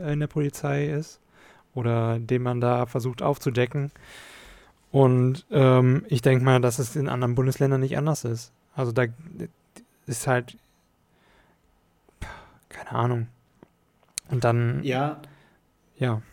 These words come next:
Speaker 2: Be-, also du hast gerade die Sachen angesprochen, die in Hessen vorgekommen sind. Also dass halt Daten aus dem Polizeicomputer entnommen werden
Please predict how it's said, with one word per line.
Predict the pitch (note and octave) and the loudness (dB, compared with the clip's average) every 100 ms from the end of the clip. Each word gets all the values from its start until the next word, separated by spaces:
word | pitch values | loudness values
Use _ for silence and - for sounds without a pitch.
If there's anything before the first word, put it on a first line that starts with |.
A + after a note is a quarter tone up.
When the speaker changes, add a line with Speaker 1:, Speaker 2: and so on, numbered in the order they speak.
| _ _ | _ _
Speaker 2:
Be-, | A#2+ - | -12 -10
also | - B2 C#3 | -8 -10 -10
du | - C3+ | -10 -8
hast | B2+ | -8
gerade | - C3 B2+ | -4 -4 -2
die | B2 | -2
Sachen | C3 B2+ C#3 | -2 -2 -2
angesprochen, | A#2+ A#2 - A#2 A2+ A2+ | -4 -8 -10 -10 -8 -8
die | |
in | A2 | -8
Hessen | G#2 A#2+ B2+ | -10 -10 -10
vorgekommen | - A2 G#2 - G#2+ | -8 -8 -8 -10 -14
sind. | G2+ A2 | -12 -10
Also | G#2+ G#2+ | -10 -8
dass | A2 G#2+ | -8 -6
halt | A2 - | -8 -4
Daten | A#2+ A#2+ B2 A#2 | -2 -2 -2 -8
aus | A#2 A2 - | -8 -12 -10
dem | A#2+ G#2 F#2+ | -10 -10 -12
Polizeicomputer | - A2 G#2 B2 A#2+ A#2+ A2 A#2 A2+ A#2 A#2 | -10 -10 -8 -8 -6 -8 -8 -8 -6 -6 -6
entnommen | A2+ A2+ B2+ A#2+ B2 A2+ | -10 -12 -8 -6 -6 -2
werden | A#2+ A#2 B2 | 0 0 -2